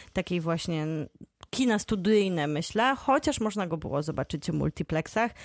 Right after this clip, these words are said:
I to jest kolejna w, dla mnie w tym roku bardzo dobra rola Harrisa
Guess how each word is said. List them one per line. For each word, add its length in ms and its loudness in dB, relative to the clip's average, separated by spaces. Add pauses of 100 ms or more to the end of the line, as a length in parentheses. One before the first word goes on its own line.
(380)
I 100 -2
to 120 2
jest 260 2
kolejna 600 4
w, 80 -8 (300)
dla 260 4
mnie 260 4
w 60 -6
tym 180 2
roku 640 2
bardzo 420 2
dobra 500 2
rola 420 2
Harrisa 600 0